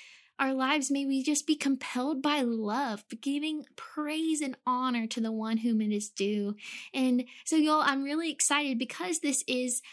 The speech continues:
the Wednesday leading up to Easter weekend. Our, like, oh, it's just insane. Like, literally, it's the hope of forever that we're celebrating here and the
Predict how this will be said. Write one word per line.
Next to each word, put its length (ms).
the 80
Wednesday 500
leading 520
up 320
to 480
Easter 380
weekend. 600
Our, 360
like, 260
oh, 160
it's 160
just 240
insane. 540
Like, 160
literally, 440
it's 220
the 120
hope 360
of 160
forever 680
that 200
we're 100
celebrating 720
here 280
and 200
the 140